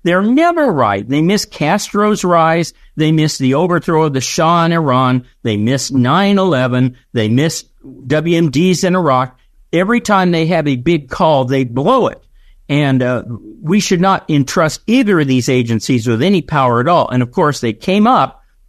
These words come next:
right before two crucial votes, one on reauthorizing the fisa bill in the House and the other on the Ukrainian aid bill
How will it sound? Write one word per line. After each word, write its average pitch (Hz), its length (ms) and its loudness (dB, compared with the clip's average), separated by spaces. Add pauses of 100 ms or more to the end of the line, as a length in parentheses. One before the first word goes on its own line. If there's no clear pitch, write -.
(120)
right 143 300 0
before 185 380 0
two 196 380 -4
crucial 170 460 -2
votes, 165 460 -2
one 165 480 0
on 135 400 -2 (180)
reauthorizing 147 1080 0
the 120 60 -2
fisa 151 600 -2
bill 117 460 -2 (240)
in 131 140 0
the 135 100 0
House 160 360 0
and 131 200 0
the 139 140 2
other 170 220 0
on 139 280 0
the 127 100 2
Ukrainian 131 920 0
aid 135 380 0
bill 113 420 -2